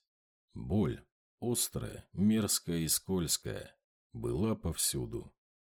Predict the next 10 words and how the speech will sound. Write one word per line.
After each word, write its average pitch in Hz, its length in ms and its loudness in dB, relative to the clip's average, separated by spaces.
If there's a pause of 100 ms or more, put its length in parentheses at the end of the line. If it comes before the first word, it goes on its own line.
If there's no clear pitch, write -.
(400)
Во 113 220 -6
рту 127 540 0
вместо 71 500 0
языка, 60 640 -2
казалось, 90 720 -2
была 110 340 -6
заполненная 107 920 2
песком 76 720 -4
варежка. - 640 -6 (880)
«Лежи», 101 760 2